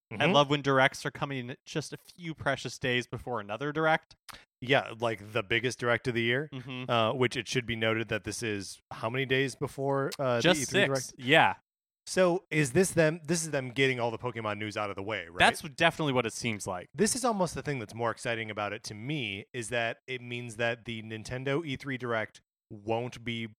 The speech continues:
Speaker 2: uh, burdened with Pokemon stuff. And I know I'm excited about Pokemon too. But if we are going into the Direct and being like, "Okay, here are the pieces we're already taking off the table. Um, we probably don't need to talk about Fire Emblem Three Houses anymore. They're dribbling out information about that thing all the time,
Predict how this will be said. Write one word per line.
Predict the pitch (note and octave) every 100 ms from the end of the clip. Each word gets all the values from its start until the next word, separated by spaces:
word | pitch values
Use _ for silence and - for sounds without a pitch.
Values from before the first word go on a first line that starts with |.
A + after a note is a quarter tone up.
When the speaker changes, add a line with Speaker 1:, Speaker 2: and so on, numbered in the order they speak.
| _
Speaker 2:
uh, | C#3+ A2+ G2
burdened | A#2+ B2 B2
with | A#2+ A2+
Pokemon | A#2+ A2 G2+ F2+
stuff. | F2+ G#2 F2 _ -
And | G3+
I | C#4+
know | C#4+ A3
I'm | A3+
excited | G#3 F#3 F#3+
about | F3 D3+
Pokemon | C#3 C#3+ B2+
too. | G2+ - - E3+ - -
But | - F#3+ - - - _ -
if | C#3 -
we | D#3 D#3+ D#3+
are | C3 B2+
going | G#2+ C#3 F3 F3+
into | C#3 C3+
the | B2
Direct | A#2 A2+ G#2+
and | C3+
being | A2 A2+
like, | G#2 G2
"Okay, | A#2 A#2 - _
here | - F#3+
are |
the | A#3
pieces | F#3 F#3 D#3+
we're | A#2 G#2
already | A#2+ C#3+ C3
taking | C3 A#2+ A#2
off | G2+
the |
table. | G#2 G2+ F2+ F#2+ _ _ -
Um, | A#2+ A2 A2+ -
we | A#2+ C#3 G#3
probably | E3+ E3+ E3 D3+
don't | C#3 C3+
need | B2 A#2+
to |
talk | G2+ A#2
about | G#2+ G#2
Fire | A2+ G#2+
Emblem | G#2 G#2 G2+
Three | A2+ G#2
Houses | G#2 F#2 G2+
anymore. | G2 G2 G2 G2
They're | B2+
dribbling | B2+ G#2 A#2+ B2 A2+
out | A2+ A#2+
information | G2+ G#2+ G2
about | G#2 G#2+
that | G#2 G2
thing | A2+ G#2 _
all | B2 B2
the | A2
time, | A2+ G2 F#2+